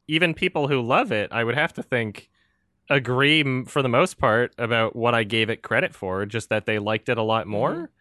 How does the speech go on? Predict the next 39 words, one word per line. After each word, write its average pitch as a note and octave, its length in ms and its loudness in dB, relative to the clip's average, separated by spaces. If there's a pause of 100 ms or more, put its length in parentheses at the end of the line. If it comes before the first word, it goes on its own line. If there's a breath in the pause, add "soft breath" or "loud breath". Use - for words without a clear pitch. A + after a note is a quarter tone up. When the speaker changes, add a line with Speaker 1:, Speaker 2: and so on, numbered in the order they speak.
(440)
Speaker 1:
But A#2 140 -4
I B2+ 100 0
just D3 160 -4
don't D3+ 160 4
understand C#3+ 580 0
where C3+ 140 4
I've B2 220 2
offended C#3+ 480 0
people F#2+ 280 -2
here. G2 440 -2 (240)
Speaker 2:
Like, E3+ 180 -2
I, F#3+ 300 2
I G3+ 120 2
totally B3 400 2
understand F3+ 380 -2
where E3 80 -4
you're D3 80 -6
coming F3 300 -8
from, - 280 -14
'cause D3 240 -14
it's D#3 200 -8
not E3 240 -2
a D#3 40 -2
well-written C#3+ 840 -4
or C3 280 -8
acted C3+ 400 -10
movie, C3+ 380 -12 (180)
like, - 200 -10 (260)
even D3 440 -6 (160)
<laughs> - 140 -2
remotely. F3+ 640 6
<laughs> D4+ 60 10 (840 loud breath)
But, F#3 320 6 (300 loud breath)
like, F#3 180 6
it's G3 140 4
a G#3 80 6
fun G3+ 260 6
action F#3 400 4
movie, D#3 460 -4